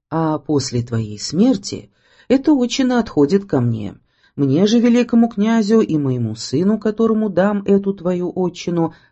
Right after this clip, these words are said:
поминать нам твою душу».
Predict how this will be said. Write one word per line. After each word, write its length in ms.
поминать 720
нам 460
твою 500
душу». 600